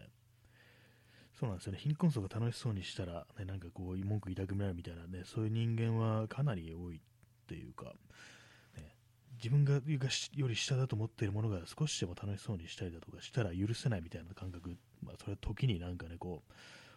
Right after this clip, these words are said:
男から女に向けての視線だったりするっていうね、そういうことが割とあると思うんですけども、あれはなんか非常にこう、見ててね、嫌な感じになりますね、本当にね。最近、すごくよくそのニュースとかも流れてきますけどもね。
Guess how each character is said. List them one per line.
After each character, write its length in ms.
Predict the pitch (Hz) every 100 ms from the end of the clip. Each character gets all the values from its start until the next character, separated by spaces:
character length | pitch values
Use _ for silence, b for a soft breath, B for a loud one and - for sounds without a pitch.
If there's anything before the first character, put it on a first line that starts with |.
| B
男 300 | 104 113 117
か 100 | 110
ら 80 | 90
女 260 | 98 107 104
に 80 |
向 140 | 85 87
け 100 | 90
て 100 | 87
の 240 | 80 - -
視 200 | - -
線 180 | 98 95
だ 80 |
っ 40 | 92
た 140 | -
り 160 | 78 80
す 160 | -
る 60 | 92
っ 20 |
て 200 | - -
い 60 | -
う 40 |
ね、 100 | - -
そ 100 | -
う 40 |
い 20 |
う 20 | 95
こ 60 |
と 20 | 82
が 20 |
割 140 | 87
と 120 | 90 95
あ 60 |
る 60 | 98
と 100 | -
思 140 | -
う 20 | 62
ん 60 |
で 80 | -
す 80 | -
け 60 |
ど 100 | -
も、 260 | 78 - - - -
あ 160 | 82 87
れ 80 | 104
は 60 |
な 60 | 101
ん 20 |
か 60 | 90
非 60 | 98
常 120 | 104
に 80 | 101
こ 520 | 98 95 95 92 95
う、 20 |
見 120 | 101 104
て 140 | 82
て 120 | -
ね、 140 | - - B B B B B B B B B B
嫌 240 | 95 95
な 80 | 95
感 240 | 92 101 92
じ 100 | 95
に 60 |
な 80 | 98
り 80 | 101
ま 120 | 101
す 100 | -
ね、 60 | 85
本 100 | 85
当 120 | 87
に 120 | 85
ね。 180 | 85 82
最 220 | - 85 - -
近、 140 | 85 -
す 280 | - -
ご 100 | 101
く 160 | 101 92
よ 100 | 95
く 140 | -
そ 140 | - 101
の 100 | 101
ニ 80 | 104
ュ 60 |
ー 20 |
ス 120 | 98 -
と 60 |
か 100 | 80
も 100 | 85
流 180 | 90 95
れ 80 | 92
て 60 | 90
き 100 | 87
ま 100 | 87
す 60 |
け 100 | -
ど 80 | 78
も 120 | -
ね。 120 | 85